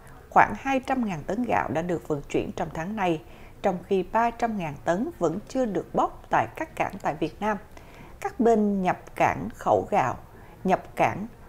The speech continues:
bao gồm Indonesia và Philippines đã trả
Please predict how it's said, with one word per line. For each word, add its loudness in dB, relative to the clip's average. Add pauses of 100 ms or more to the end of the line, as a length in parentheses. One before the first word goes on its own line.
(100)
bao 6
gồm 2 (220)
Indonesia 2 (520)
và 4
Philippines 0 (400)
đã 6
trả 4